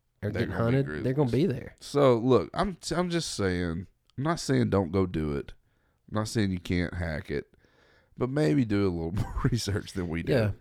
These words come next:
Speaker 1: yeah, Montana especially. Not than we do now. We do
Speaker 2: Than we did.
Speaker 1: ample, yeah, than we did. And Montana's a different beast because you do have to deal with grizzlies there. In Colorado, you don't have to.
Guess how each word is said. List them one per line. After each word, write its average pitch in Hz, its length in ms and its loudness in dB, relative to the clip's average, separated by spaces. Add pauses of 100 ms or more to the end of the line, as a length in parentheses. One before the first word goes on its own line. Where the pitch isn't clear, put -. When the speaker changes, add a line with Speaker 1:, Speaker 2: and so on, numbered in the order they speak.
(100)
Speaker 1:
yeah, 131 180 2
Montana 147 520 4
especially. 98 680 -2
Not 170 240 -4
than 107 160 2
we 104 100 0
do 101 260 -2
now. 101 340 -2
We 107 120 0
do 101 240 -4 (380)
Speaker 2:
Than 110 140 0
we 104 80 0
did. 110 260 0 (100)
Speaker 1:
ample, 104 340 -4
yeah, 104 180 -4
than 104 100 -4
we 104 80 -4
did. 101 360 -6 (480)
And 120 140 2
Montana's 123 480 4
a 107 60 -2
different 101 260 -6
beast 101 220 -4
because 104 300 -4
you 104 80 -6
do 104 220 -2
have 101 200 -4
to 104 60 -10
deal 107 240 -4
with 107 120 -6
grizzlies 101 380 -8
there. 95 300 -10 (160)
In 113 100 -2
Colorado, 117 400 0
you 98 100 -4
don't 101 160 -6
have 107 140 -10
to. 87 200 -12